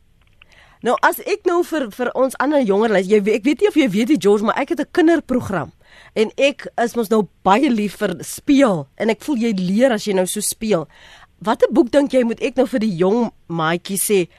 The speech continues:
hulle moet kry om te beginne lees?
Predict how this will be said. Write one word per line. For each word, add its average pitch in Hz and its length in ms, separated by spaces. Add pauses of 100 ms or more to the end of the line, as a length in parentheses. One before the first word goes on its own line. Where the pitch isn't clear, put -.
hulle 196 240
moet 185 360
kry 190 220
om 175 180
te 185 120
beginne 190 440
lees? 156 560